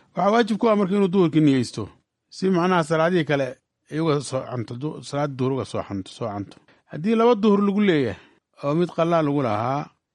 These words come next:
duhurkii shalay iyo duhurkii maanta waa inuu kala soocaa. Sababtoo salaad walba ahi niyo gaaray leedahay. Qof baa gurigiisa ka soo baxay markii waqtiga duhurku soo galay,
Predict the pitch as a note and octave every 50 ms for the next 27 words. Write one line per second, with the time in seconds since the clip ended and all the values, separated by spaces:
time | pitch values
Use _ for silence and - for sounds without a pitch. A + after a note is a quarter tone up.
0 | _ _ _ G#3 A3 G#3+ F#3+ E3 - - D#3+ C#3+ - - F#3+ E3 C#3+ C#3+ D#3 -
1 | - - _ _ _ _ _ _ _ _ - D#3 D#3+ D#3+ F3 F#3+ F3+ D3+ - E3
2 | D3+ D#3 E3 F3 F3+ C#3+ D3+ D3+ D#3 D#3 D3 C3+ - B2 A2+ G2+ - - A2 G2
3 | F#2 F#2 F#2 - - _ _ _ _ _ _ _ - - D3+ D#3+ D3+ C#3 D#3 D3+
4 | B2+ - D3 D3 D#3+ E3+ F3 D#3 D3 C#3 C3 B2 A#2+ A#2+ A#2 A#2 G#2+ G#2 A2 A2+
5 | A2+ A#2+ - _ _ _ _ _ _ _ - B2+ B2+ C#3+ D#3+ E3 D#3 D3+ E3+ E3+
6 | E3+ E3 E3 E3 E3 E3+ D3+ B2 G#2+ F#2 - - _ _ _ _ _ _ _ _
7 | - G#3+ A3+ G3+ A3 A3+ G#3 F#3+ A#3 A3 G#3+ G3 D#3 E3 E3+ F#3+ D#3+ D3+ C#3+ C3+
8 | B2+ B2+ A2+ - C3+ D3 D#3+ D#3+ - - _ _ _ _ _ _ _ - - D3+
9 | D3 D3 F3+ F3+ D#3 C#3 - D#3+ D3+ D3 D#3+ D#3 C#3+ B2+ C#3 C3+ A#2+ B2 C#3 C#3+
10 | D3+ C3+ D3 D3 D#3 E3 F3